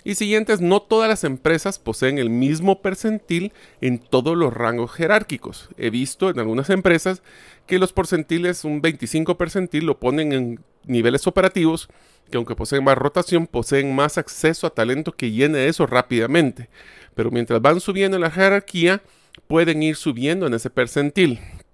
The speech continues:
Mucho cuidado, aquí solo voy a hacer un tema de escalas salariales. Uno de los problemas más serios que he visto en temas de competitividad salarial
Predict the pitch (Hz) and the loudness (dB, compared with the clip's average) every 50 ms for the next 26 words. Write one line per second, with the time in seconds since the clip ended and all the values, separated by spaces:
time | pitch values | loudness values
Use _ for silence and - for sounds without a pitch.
0 | _ _ _ _ _ _ _ - - 127 131 143 147 - - 165 - 156 151 156 | _ _ _ _ _ _ _ -8 -4 0 2 2 2 2 0 -2 0 2 2 4
1 | 160 160 151 120 104 - - 135 - 156 139 135 143 139 127 151 143 147 151 147 | 4 4 2 2 2 2 0 -4 -2 0 2 2 2 2 2 2 0 0 0 0
2 | - 143 147 160 156 160 - - - - - - - - 117 117 - - - 127 | 0 2 2 2 0 -2 -6 -12 -20 -20 -20 -20 -6 -2 -2 -2 0 2 2 2
3 | 131 135 - - 131 131 131 131 143 147 143 117 101 - - - _ _ _ - | 4 2 0 0 -2 -2 -2 -2 -2 -2 -2 -2 -4 -8 -14 -20 _ _ _ -20
4 | - - - _ _ _ - 175 202 220 220 208 170 139 - - 123 123 123 135 | -20 -20 -20 _ _ _ 2 4 6 6 6 4 2 2 0 0 0 2 2 2
5 | 139 147 139 131 131 139 160 175 175 - 185 170 170 156 - - 156 139 151 165 | 2 2 0 0 2 2 2 0 0 0 0 0 0 -2 -4 -4 -6 -4 -2 -2
6 | - - - 131 123 117 - 131 139 147 - - 135 - 131 120 - 117 - 120 | -2 -2 -2 -4 -2 -2 -2 -4 -4 -4 -4 -4 -4 -2 -2 0 -2 -2 -2 -4
7 | - 156 101 101 117 - - 165 180 190 170 151 143 151 160 | -4 -2 -2 -2 0 0 0 0 2 2 2 2 0 0 -2